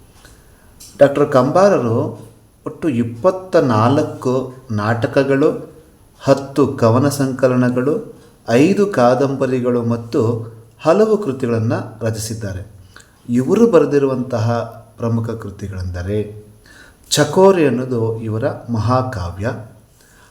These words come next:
ಹಾಗೆಯೇ ಸಂಗ್ಯಾ ಬಾಳ್ಯ, ಜೋಕುಮಾರ ಸ್ವಾಮಿ,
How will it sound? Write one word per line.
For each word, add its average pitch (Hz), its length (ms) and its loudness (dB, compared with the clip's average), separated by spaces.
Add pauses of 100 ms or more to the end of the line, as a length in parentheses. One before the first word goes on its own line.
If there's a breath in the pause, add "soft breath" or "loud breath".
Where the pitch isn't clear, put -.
ಹಾಗೆಯೇ 113 720 -2 (240)
ಸಂಗ್ಯಾ 147 560 4
ಬಾಳ್ಯ, 110 560 -4 (520)
ಜೋಕುಮಾರ 139 720 -2
ಸ್ವಾಮಿ, 107 760 -8